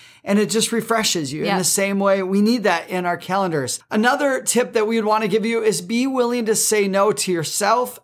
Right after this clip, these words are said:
Speaker 1: and to opportunities that don't fit with your overall goals.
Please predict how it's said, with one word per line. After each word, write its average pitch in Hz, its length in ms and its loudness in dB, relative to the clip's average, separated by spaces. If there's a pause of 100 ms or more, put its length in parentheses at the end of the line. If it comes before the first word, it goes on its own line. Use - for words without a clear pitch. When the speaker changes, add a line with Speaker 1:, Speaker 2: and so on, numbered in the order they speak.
Speaker 1:
and 220 240 0
to 214 100 0
opportunities 208 840 0
that 170 260 0
don't 190 320 0
fit 196 320 -2
with 175 220 -2
your 185 240 -2
overall 185 760 2 (100)
goals. 156 640 0